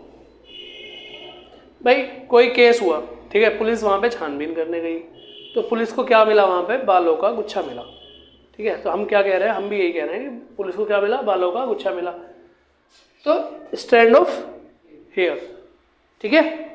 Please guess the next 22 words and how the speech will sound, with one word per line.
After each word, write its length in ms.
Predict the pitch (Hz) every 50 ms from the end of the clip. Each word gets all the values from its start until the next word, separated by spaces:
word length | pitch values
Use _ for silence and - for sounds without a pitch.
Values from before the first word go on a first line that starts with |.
| - - - _ _ _ _ _ _ _ _ _ _ _ _ _ -
यहाँ 140 | 185 190 190
तक 100 | 220 220
कोई 100 | 247 240 233
डाउट? 260 | 233 240 294 294 - - - _ _ _ _ _ _
चलो 180 | - 190 175 180
आगे 200 | 175 175 180 185
बात 200 | 180 175 175 180
करते 280 | 160 175 175 175 185
हैं। 260 | 180 175 175 - - - - - - _ _ _ _ _ _ _ _ _ _ _ _ _ _ _ _ _ _ _ _ _ _ _ _ _ _ _ _ _ _ _ _ _ _ _ _ _ -
Next 280 | 214 202 208 208 -
रूल 120 | 240 233 220
डाल 220 | 214 208 202 202
लो, 80 | 233 240 - - - - - - - - _ _ _ _ _ _ _ _ _ _ _ _ _ _ -
नंबर 200 | 190 180 196 208
डाल 180 | 208 208 214 226
लिया, 140 | 247 285 320
अब 1080 | 302 - - - - - - - - _ _ _ _ _ _ _ _ _ _ 214 - -
पहले 180 | 202 190 202
समझ 240 | 196 - 147 131 131
लो, 200 | 127 - - - - - _ _ _ _ _ _ _ _ 269
कुछ 200 | 294 285 294 294
noun 440 | 233 185 165 160 170 208 277 302